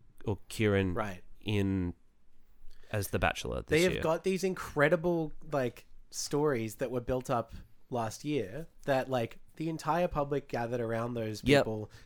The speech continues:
Speaker 2: in a bigger way than I have seen for the last couple of years.
Speaker 1: Totally.
Speaker 2: You know, like, people loved Brooke, people lo-, you know, like, there are lots of people who have been on the show that have been fan favorites.
Speaker 1: The last one that I, so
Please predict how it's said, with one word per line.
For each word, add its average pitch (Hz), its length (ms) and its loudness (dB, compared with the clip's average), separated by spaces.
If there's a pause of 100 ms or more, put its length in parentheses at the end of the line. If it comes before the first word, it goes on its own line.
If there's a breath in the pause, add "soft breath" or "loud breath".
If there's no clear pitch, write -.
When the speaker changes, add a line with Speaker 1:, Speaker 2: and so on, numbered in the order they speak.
(120)
Speaker 2:
in 156 120 0
a 165 60 2
bigger 165 340 2
way 143 220 6
than 131 160 -2
I 120 120 0
have 117 140 -2
seen 110 340 -6
for 117 100 -8
the 107 80 -4
last 101 300 -4
couple 107 240 -2
of 95 100 -4
years. 85 260 -12
Speaker 1:
Totally. 160 500 6
Speaker 2:
You 135 100 0
know, 120 220 -4
like, 156 260 -2
people 180 360 0
loved 135 480 0 (120)
Brooke, 135 480 -2
people 127 320 -4
lo-, 113 220 -2
you 175 100 0
know, 127 120 0
like, 143 240 0 (260 loud breath)
there 175 120 4
are 180 60 6
lots 175 300 2
of 156 420 0 (360)
people 147 300 0
who 127 80 0
have 123 100 0
been 123 120 2
on 117 80 2
the 117 80 0
show 113 240 0
that 107 140 -2
have 110 120 -4
been 113 140 -2
fan 104 260 -2
favorites. - 400 -8
Speaker 1:
The 135 100 6
last 151 380 6
one 131 160 6
that 120 160 4
I, 113 200 4
so 113 220 2